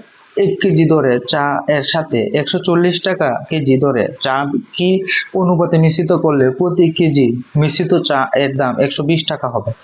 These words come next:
দেখুন, এই অঙ্ক করতে, মানে, বেসিক নিয়মে করতে অনেক সময় লাগবে। দেখুন, আমাদের টেকনিকের মাধ্যমে করুন, একবারে নিমিষের মধ্যে অঙ্ক হয়ে যাবে, ঠিক আছে? প্রথম প্রকারে যদি এক কেজি চা ক্রয় মূল্য যদি আমরা দেখি,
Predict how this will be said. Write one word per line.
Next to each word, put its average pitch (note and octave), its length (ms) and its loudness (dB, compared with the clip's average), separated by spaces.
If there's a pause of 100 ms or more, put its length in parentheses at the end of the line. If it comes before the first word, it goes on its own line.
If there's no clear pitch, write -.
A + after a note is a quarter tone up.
(240)
দেখুন, F#3 280 2 (100)
এই F#3 240 6
অঙ্ক F#3 260 2 (100)
করতে, E3 320 0 (120)
মানে, C#3+ 200 0
বেসিক C#3+ 360 0
নিয়মে F3 260 4
করতে D#3 260 -2
অনেক D3 280 0
সময় C#3 240 -2
লাগবে। G2 220 -2 (160)
দেখুন, D#3+ 280 0
আমাদের E3+ 380 -2
টেকনিকের E3+ 460 0
মাধ্যমে E3+ 400 2
করুন, D#3 240 0 (320)
একবারে C3+ 260 0 (500)
নিমিষের D#3+ 420 2
মধ্যে F3+ 260 0
অঙ্ক D3 280 0
হয়ে G#2+ 240 0
যাবে, G2+ 300 -2
ঠিক F3+ 120 0
আছে? F#3 180 0 (300)
প্রথম F3+ 320 -2
প্রকারে G3 320 2
যদি F#3 200 4
এক E3 160 2
কেজি D3 280 2
চা C3 140 -2 (340)
ক্রয় C#3 260 -2
মূল্য C3 240 2
যদি C3+ 160 2
আমরা B2+ 200 0
দেখি, A#2 240 0